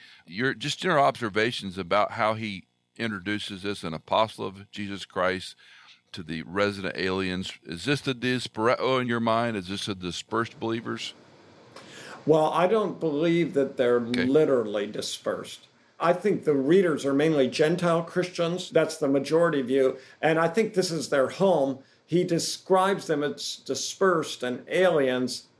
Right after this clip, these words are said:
Speaker 2: uh, for spiritual reasons, I think, not for geographical reasons.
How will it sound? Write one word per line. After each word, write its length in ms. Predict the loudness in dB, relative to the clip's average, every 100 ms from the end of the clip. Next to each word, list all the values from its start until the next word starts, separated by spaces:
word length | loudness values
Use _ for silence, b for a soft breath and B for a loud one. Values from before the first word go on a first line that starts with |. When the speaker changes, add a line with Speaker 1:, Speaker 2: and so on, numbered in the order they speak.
| -2
Speaker 2:
uh, 200 | 0 0
for 180 | -2 -6
spiritual 600 | -6 2 4 4 0 -4
reasons, 460 | -2 -4 -6 -10 -10
I 100 | -10
think, 360 | -10 -12 -6
not 340 | 0 0 -2 -4
for 120 | -4
geographical 840 | 0 -2 0 0 -2 -4 -6 -6
reasons. 560 | -6 -8 -10 -14 -16